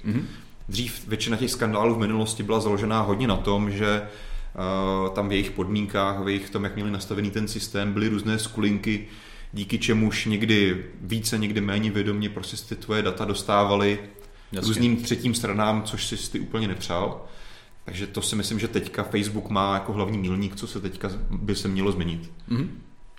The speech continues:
Speaker 2: Jo, že fakticky si myslím, že si nemůže dovolit jít až do takového extrému. Samozřejmě i u, mířím k Apple. U Apple je to samozřejmě soukromí a bezpečnost je velké téma.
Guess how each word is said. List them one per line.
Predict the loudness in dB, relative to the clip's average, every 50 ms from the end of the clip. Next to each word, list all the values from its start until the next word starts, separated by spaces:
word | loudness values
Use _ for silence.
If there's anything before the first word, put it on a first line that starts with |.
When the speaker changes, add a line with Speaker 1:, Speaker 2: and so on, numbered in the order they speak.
| -20 -18 -12 -6 -2
Speaker 2:
Jo, | 0 2 4
že | 4 4
fakticky | 4 2 0 0 0 -2 0 4 4 4 4 4 -2 -6 -6 -6 -6 -6 -6
si | -2 0 0
myslím, | 0 2 2 2
že | 2 2
si | 2 2 4
nemůže | 6 6 6 6 6 6
dovolit | 8 8 8 8 8 6 4 2 0 -4
jít | -4 -4 -4 -6 -6
až | -4 -4
do | -4 -4
takového | -4 -2 0 2 2 2
extrému. | 0 -2 -4 -2 0 2 2 2 2 2 2 0 -2 -4 -6
Samozřejmě | -2 0 2 2 2 2 0 0
i | -2 -2 0
u, | 2 2 2 2 0 -4 -8 -6
mířím | -4 -2 2 2 2 2
k | 2 -2 -6
Apple. | -4 2 4 6 6 6 4 0 -8 -12 -16 -16 -16 -16 -16 -14 -6
U | 0 2 2
Apple | 4 4 4 2
je | 2
to | 0 -2
samozřejmě | -2 0 0 0 -2
soukromí | 0 0 0 0 2 2 2 2 2 0 0 -2
a | -4
bezpečnost | -6 -6 -4 -6 -4 -4 -4 -4 -2
je | -2
velké | 0 0 0 0 0 -2 -2
téma. | 0 -2 -2 -2 -2 -2 -4 -6 -10